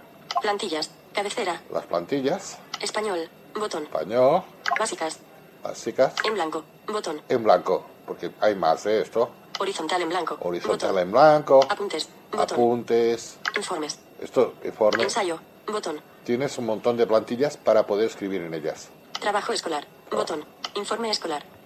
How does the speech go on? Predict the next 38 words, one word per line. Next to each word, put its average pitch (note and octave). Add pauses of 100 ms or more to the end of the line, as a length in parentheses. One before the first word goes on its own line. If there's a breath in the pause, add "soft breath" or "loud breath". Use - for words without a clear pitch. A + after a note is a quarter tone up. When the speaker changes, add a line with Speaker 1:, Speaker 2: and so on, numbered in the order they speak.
(140)
Speaker 2:
¿Ves? E3
Speaker 1:
Informe G#3
visual. G#3
Speaker 2:
Hay F#3+
Speaker 1:
Botón. G#3
Speaker 2:
cincuenta E3
mil, F#2+ (240)
pero -
vo-, G2
vamos A#2+
a A#2+
coger A#2
la G2
en F2+
blanco, F#2+
que G2+
es F#2
la F#2
Speaker 1:
Informe F#2
Speaker 2:
más, G#3+
Speaker 1:
es-, - (120)
trabajo G3+
Speaker 2:
la -
que -
Speaker 1:
escolar. G#2+
Speaker 2:
uso A#2+
yo G#2+
Speaker 1:
Botón. A2
Speaker 2:
normalmente. F2
Speaker 1:
Ensayo. F#3+ (220)
Informes. D3+ (300)
Apuntes. F#3 (240)
Bot-, G#3
horizontal F#3
en D#3+
blanco. D#3+ (480)
En A3
blanco. D#3+